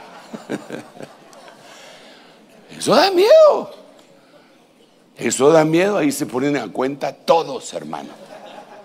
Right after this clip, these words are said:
Pero no sé si alguna vez usted ha estado en una situación de esas. Pero si ha estado, la pregunta sería, ¿y se puede dormir?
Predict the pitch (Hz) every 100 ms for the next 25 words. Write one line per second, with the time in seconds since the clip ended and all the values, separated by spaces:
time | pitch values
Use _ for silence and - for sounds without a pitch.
0 | - 208 - - - _ _ _ _ _
1 | _ _ - 139 139 135 135 151 196 196
2 | 151 135 139 131 131 135 - 127 123 104
3 | - - - _ - 107 113 123 117 107
4 | 90 - - _ - - 107 110 117 107
5 | 101 90 107 101 104 165 - - - -
6 | _ _ _ _ _ _ _ _ _ _
7 | _ _ 139 139 127 117 - 107 131 139
8 | - 160 160 113 104 113 127 127 104 113
9 | 120 - - 98 98 - 110 107 95 113
10 | 226 -